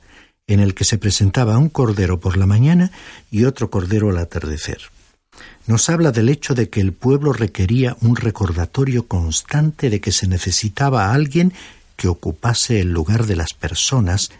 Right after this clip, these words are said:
en el sacrificio, y de que su pecado merecía la muerte. Hacía falta un derramamiento de sangre para pagar su pecado. Estas ofrendas diarias constituían, en las propias palabras del texto bíblico,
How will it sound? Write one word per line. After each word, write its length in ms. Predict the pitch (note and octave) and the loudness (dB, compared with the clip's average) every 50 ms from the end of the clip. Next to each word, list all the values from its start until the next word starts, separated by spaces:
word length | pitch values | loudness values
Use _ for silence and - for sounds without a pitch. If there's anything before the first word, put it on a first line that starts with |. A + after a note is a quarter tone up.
| _ - | _ -6
en 140 | - F2 | -6 -4
el 140 | E2 D2 C#2+ | -4 -4 -4
sacrificio, 800 | - - E2 C#2+ - - - D#2 A#2+ B2+ - - - - - - _ _ _ _ _ _ _ _ _ _ _ _ _ _ _ | -4 -6 -6 -8 -10 -10 -8 -4 -4 -4 -4 -4 -8 -10 -10 -12 _ _ _ _ _ _ _ _ _ _ _ _ _ _ _
y 120 | - A#2 G#2+ | -2 0 0
de 120 | G2 F2+ | 0 -2
que 120 | - F2+ F2 | -2 -2 -2
su 200 | - - E3 - | -2 -2 -2 -2
pecado 520 | - E2+ - - G#2 G2 F#2 F#2+ F2+ - _ _ | -4 -6 -4 -2 -2 -2 -2 -4 -6 -6 _ _
merecía 540 | - D2+ D2 D2 D2 D2+ - - G2 F2+ E2+ | -8 -6 -6 -6 -6 -6 -6 -4 -2 -2 -2
la 140 | D#2+ D#2 D2+ | -2 -4 -6
muerte. 560 | D#2+ D2+ D2 D2+ - - - - - D#2 - _ _ _ _ _ _ _ _ - - - - _ _ _ _ _ _ _ _ _ _ - | -8 -8 -10 -12 -14 -16 -18 -18 -20 -20 -20 _ _ _ _ _ _ _ _ -20 -20 -20 -20 _ _ _ _ _ _ _ _ _ _ -8
Hacía 300 | - - - F3 D3+ C3+ | -6 -2 0 2 2 2
falta 340 | - - D3 C#3 C3+ - A#2+ | 2 0 0 0 2 2 2
un 80 | B2 | 2
derramamiento 680 | A#2+ B2 A2 A2+ G#2+ G2+ G2+ G#2 A#2+ B2+ C3 B2 - G#2 | 2 2 2 2 2 2 4 4 4 4 2 2 0 0
de 80 | F#2 F#2+ | 0 0
sangre 440 | - - C3 C3 C#3 C#3 C#3 D#3 D#3+ | 0 0 0 2 0 0 0 -2 -4
para 300 | - - F#2 E2+ D2+ - | -2 -4 -4 -4 -4 -4
pagar 360 | - E2 D#2+ - F#2+ F2+ F2 | -4 -4 -2 -2 -2 -2 -2
su 200 | - - - - | -4 -4 -4 -6
pecado. 480 | - D2+ - - D2 C#2 - C2+ - - _ _ _ _ _ _ _ _ _ _ _ _ _ _ _ _ _ _ - | -6 -8 -6 -6 -8 -8 -8 -8 -12 -14 _ _ _ _ _ _ _ _ _ _ _ _ _ _ _ _ _ _ -6
Estas 380 | - F#2 - - - G#2+ - - | -6 -6 -4 -4 -6 -4 -4 -4
ofrendas 500 | F#2 - - G2+ G2+ G2+ F#2+ G2 F2+ - | -2 0 2 2 2 2 2 0 0 0
diarias 500 | - B2 C3+ C#3 C3 B2 B2 B2 - - | 2 2 2 4 2 2 2 0 -2 -2
constituían, 840 | - C3+ B2 G#2 - - G#2+ F#2+ - G#2+ G#2 B2 D3 C3+ A2 G2+ F#2 - - - - - _ _ _ _ _ | 0 0 0 0 0 0 -2 0 2 2 2 2 2 2 0 0 -2 -6 -12 -20 -20 -20 _ _ _ _ _
en 180 | - C3+ A#2+ A#2 | -2 0 2 2
las 160 | A2 G#2 - | 2 0 -2
propias 500 | - - D3 D#3+ E3+ E3+ - D#3+ B2+ - | -4 -2 -2 -2 -2 -2 -2 -2 -2 -2
palabras 540 | - - A2 A2+ B2+ A#2+ G#2+ F#2 E2+ D#2 - | -2 -2 0 2 2 2 0 0 -2 -4 -4
del 180 | - C2+ D2 D2+ | -6 -6 -6 -6
texto 440 | - - - - - - - E2+ | -6 -6 -6 -6 -6 -4 -4 -2
bíblico, 640 | E2+ G#2+ A#2+ A#2 A2 G#2+ G#2 - - - C#3 D3+ | 0 0 0 2 0 0 -2 -2 -2 -2 -2 -2